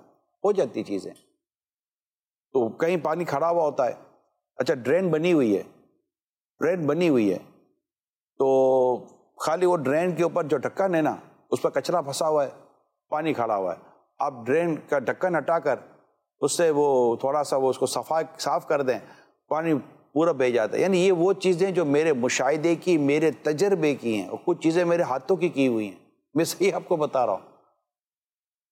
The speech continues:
اس میں کسی کی مطلب کہ باہر سے بلانے کی ضرورت، خود اپنی عقل کام کرے،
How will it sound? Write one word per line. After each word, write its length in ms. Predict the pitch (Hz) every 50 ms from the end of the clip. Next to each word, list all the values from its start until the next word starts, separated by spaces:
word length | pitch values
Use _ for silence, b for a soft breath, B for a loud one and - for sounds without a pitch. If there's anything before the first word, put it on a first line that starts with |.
| _ _ _ _ _ _ _ -
اس 120 | 160 147
میں 160 | 190 180 -
کسی 300 | - 185 - - 226 214
کی 160 | 165 156 208
مطلب 400 | 196 180 175 151 156 180 175 143
کہ 100 | 175 175
باہر 340 | 160 143 139 131 131 143 151
سے 140 | 151 - 165
بلانے 420 | 143 135 139 139 135 143 147 151
کی 80 | 143 147
ضرورت، 260 | 139 135 131 127 123
خود 180 | - 202 170 - - - _ -
اپنی 460 | - 151 - - - - 226 220 220 208 - -
عقل 260 | 143 - - 165 151
کام 320 | - - 139 135 131 131 127 - - _ _ _ -
کرے، 220 | 135 123 131 127